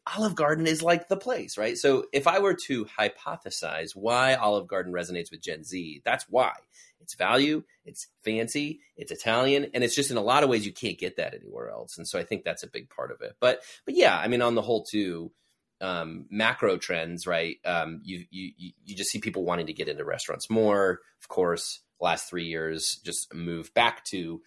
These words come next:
experience, back to wanting to be in the restaurant. And Olive Garden, um, is at a national level a very great option for people looking to get into a restaurant and experience it rather than do it off premises.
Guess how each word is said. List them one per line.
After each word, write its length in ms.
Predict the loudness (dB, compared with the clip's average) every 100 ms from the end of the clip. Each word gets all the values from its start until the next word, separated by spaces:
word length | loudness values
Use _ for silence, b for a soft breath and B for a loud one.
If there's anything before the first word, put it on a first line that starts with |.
| b b -8
experience, 840 | -4 0 4 4 4 0 -4 -6
back 340 | 0 0 0 -6
to 120 | -6
wanting 280 | -4 -4 -6
to 60 |
be 140 | -10 -12
in 280 | -4 -2 0
the 80 |
restaurant. 560 | 0 -2 0 -2 -2 -4 b b b _
And 320 | -2 0 -2 0
Olive 280 | 2 4 4
Garden, 460 | 2 2 0 -6 -10 _ _ -6
um, 440 | -4 -2 -4 -8 -6
is 520 | -4 -4 -6 -8 -10 _ _ -4
at 140 | 0 0
a 60 |
national 460 | 2 0 0 0 0
level 600 | 0 0 -2 -4 -4 -8 _ _
a 220 | -4 -4
very 280 | -2 0 0
great 280 | 0 -2 -2
option 580 | -2 -4 -4 -4 -6 -10 -14 _
for 300 | 2 4 4
people 360 | 2 -4 -6
looking 300 | -6 -10 -10 -10
to 100 | -10
get 180 | -8 -6
into 340 | -6 -2 -2
a 80 | -2
restaurant 580 | -4 -4 -6 -6 -10 -16 B B B B -4
and 300 | -2 -2 -6
experience 720 | -6 -6 -2 0 0 -2 -4 -6
it 100 | 2
rather 280 | 4 4 2
than 220 | -2 -6
do 160 | -6 -4
it 100 | -4
off 200 | -4 -4
premises. 560 | -8 -6 -10 -10 -12